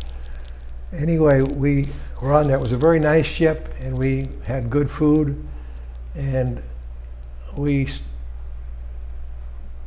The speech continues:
went to the, an area that was off the coast of, uh, Anzio. Anzio, Cisterna were the two key towns that we were going to invade. Uh,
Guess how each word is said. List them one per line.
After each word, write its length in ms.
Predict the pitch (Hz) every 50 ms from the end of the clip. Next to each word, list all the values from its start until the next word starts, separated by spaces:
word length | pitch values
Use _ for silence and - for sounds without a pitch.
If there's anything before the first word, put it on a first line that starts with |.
| - -
went 280 | 131 139 143 139 -
to 260 | - 147 139 131 127
the, 220 | 123 123 123 131 -
an 160 | - 117 123
area 540 | 131 139 147 147 143 135 131 127 127 127 - - - - - -
that 160 | 135 139 131 120
was 160 | 127 120 117
off 320 | 160 139 143 151 - -
the 80 | - 127
coast 460 | - - 143 139 143 131 - - -
of, 300 | 123 113 104 - - - - - - - - - - - - - - - - -
uh, 240 | 127 120 113 117 -
Anzio. 760 | - 135 147 156 156 135 - 127 120 113 110 117 123 131 - - - - - - - - - -
Anzio, 520 | 135 143 160 160 131 - 151 143 143 135
Cisterna 560 | - - 143 127 - - 165 156 156 143 131
were 160 | 120 120 120 113
the 80 | 113
two 240 | 113 - - 147 139
key 240 | - - - 143 135
towns 500 | - - 139 131 127 131 131 131 - -
that 140 | 156 139 123
we 160 | 120 127 127
were 240 | 117 117 117 113 113
going 340 | 110 117 120 127 127 127
to 160 | - - 127 113
invade. 540 | 110 110 110 135 131 127 120 110 104 110 - - - - - - - - - - - - - - - -
Uh, 380 | - 123 123 120 113 113 110 110